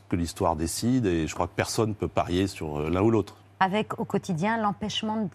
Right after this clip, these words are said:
Speaker 2: qualité à l'hôpital ?
Speaker 1: Exactement, euh, c'est exactement le terme, l'empêchement de qualité, euh, parce que, euh, voilà, parce qu'une infirmière dans mon service pour treize lits covid, euh, il y en a qui font, euh, dix heures, euh, il y a, euh, voilà, du décalé, euh,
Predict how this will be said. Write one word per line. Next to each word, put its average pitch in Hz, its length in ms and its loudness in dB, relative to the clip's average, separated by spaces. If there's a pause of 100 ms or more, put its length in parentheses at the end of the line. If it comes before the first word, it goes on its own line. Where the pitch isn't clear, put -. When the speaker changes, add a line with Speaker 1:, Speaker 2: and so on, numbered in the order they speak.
Speaker 2:
qualité 220 580 0 (240)
à 196 80 2
l'hôpital ? 185 540 0 (320)
Speaker 1:
Exactement, 107 600 4 (100)
euh, 90 200 0
c'est 101 340 0
exactement 104 420 0
le 85 60 0
terme, 80 280 0
l'empêchement 95 440 0
de 104 60 0
qualité, 107 720 4
euh, 85 340 2
parce - 280 -2
que, - 120 0
euh, 98 400 4
voilà, 76 320 2
parce 87 240 -4
qu'une 90 340 0
infirmière 92 540 0
dans 87 120 -2
mon 90 80 -2
service 92 440 0
pour - 180 -10
treize 85 340 -2
lits 90 220 0
covid, 98 580 2
euh, 95 200 2 (520)
il - 20 0
y 87 40 0
en 87 100 2
a 95 100 2
qui 95 120 -6
font, 92 380 0
euh, 82 520 0
dix 90 300 0
heures, 104 460 2
euh, 90 220 2
il 87 60 2
y 82 40 2
a, 92 300 2
euh, 80 360 -2
voilà, 85 340 2
du 92 120 -2
décalé, 101 880 2
euh, 90 160 2